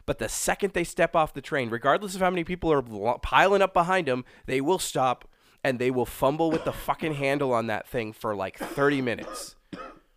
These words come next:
And it doesn't matter how many people are piling up and waiting for them to get the fuck out of the way. The same thing on escalators.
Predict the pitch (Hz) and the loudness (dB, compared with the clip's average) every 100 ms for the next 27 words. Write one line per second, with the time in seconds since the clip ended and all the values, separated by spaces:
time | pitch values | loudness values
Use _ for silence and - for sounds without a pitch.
0 | - - - - 139 165 202 196 196 175 | -18 -18 -16 -2 0 2 2 2 4 4
1 | 175 185 - - 110 131 135 - 143 139 | 2 -4 -12 -2 0 2 0 0 0 0
2 | 139 139 131 127 123 120 113 _ - 104 | -2 2 2 2 2 0 -2 _ -10 -8
3 | 101 123 135 135 117 117 110 113 - - | -8 -8 -8 -8 -6 -8 -8 -8 -8 -8
4 | 113 - 107 110 107 104 180 175 180 151 | -6 -4 -4 -4 -4 -4 -2 -2 0 0
5 | 156 - 113 87 | 0 -2 -4 -4